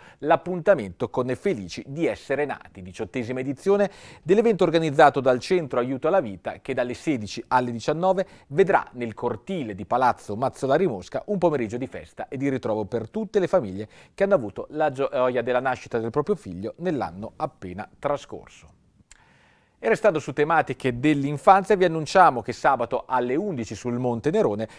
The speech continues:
si terrà l'inaugurazione del nuovo parco giochi per bambini realizzato presso il rifugio Chalet Principe Corsini. A questo si aggiungeranno nuovi servizi per escursionisti appassionati di attività outdoor.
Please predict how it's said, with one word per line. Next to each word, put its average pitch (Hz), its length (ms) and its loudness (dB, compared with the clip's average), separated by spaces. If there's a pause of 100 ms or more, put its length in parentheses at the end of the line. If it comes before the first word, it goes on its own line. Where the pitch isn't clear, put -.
(140)
si - 160 -10
terrà 233 380 4
l'inaugurazione 175 720 -2
del 131 200 0
nuovo 196 340 6
parco 160 380 8
giochi 127 320 0
per 143 160 2
bambini 110 420 0
realizzato 127 640 -4
presso 156 480 0
il 160 140 0
rifugio 113 420 -6
Chalet 110 300 0
Principe 117 480 -4
Corsini. 95 500 -4 (440)
A - 120 -6
questo 214 300 -2
si 185 80 -2
aggiungeranno 139 580 2
nuovi 127 360 4
servizi 135 580 -2
per 208 140 4
escursionisti 160 600 -4
appassionati 131 640 -2
di 117 80 -4
attività 135 540 -2
outdoor. 120 600 -4